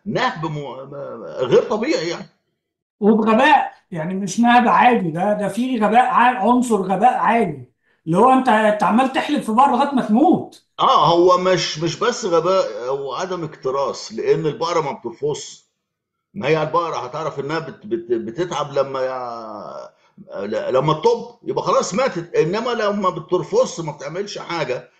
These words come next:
Speaker 1: وبتاع، وكل، يعني، ال-، ال-، ال-، ال-، قدرة المصريين على التأقلم مع ال-، ال-، اللي بيحصل فيهم ده غير طبيعية، غير طبيعية. ال-، ال-، ال-، بشوف فيديوهات كتير زادت، معرفش هي زادت ولا، لأن بقيت أغص عليها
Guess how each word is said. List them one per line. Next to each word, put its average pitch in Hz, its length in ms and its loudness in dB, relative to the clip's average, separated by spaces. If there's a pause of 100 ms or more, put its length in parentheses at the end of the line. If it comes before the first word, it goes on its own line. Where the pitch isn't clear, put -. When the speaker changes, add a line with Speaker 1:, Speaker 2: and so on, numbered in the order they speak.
(120)
Speaker 1:
وبتاع، 127 300 0
وكل، 214 580 0
يعني، 131 360 -2 (460)
ال-، 135 180 2
ال-، 131 320 0
ال-، 127 280 0
ال-، 120 280 -4
قدرة 214 360 2
المصريين 190 400 -4
على 180 160 -4
التأقلم 190 560 0
مع 120 120 -2
ال-، 123 220 -4
ال-، 117 320 -4
اللي 117 200 -6
بيحصل 143 400 -6
فيهم 196 400 -4
ده 190 260 0
غير 147 240 -2
طبيعية، 180 540 -6 (100)
غير 120 180 -2
طبيعية. 220 580 -10 (460)
ال-، 151 160 4
ال-، 143 300 0
ال-، 135 400 -4
بشوف 175 340 -6
فيديوهات 185 380 -4
كتير 180 320 -8
زادت، 151 440 2 (160)
معرفش 180 380 -2
هي 147 120 0
زادت 175 360 -2
ولا، 135 180 -4
لأن 156 240 -8
بقيت 180 240 -6
أغص 175 360 -4
عليها 156 520 -6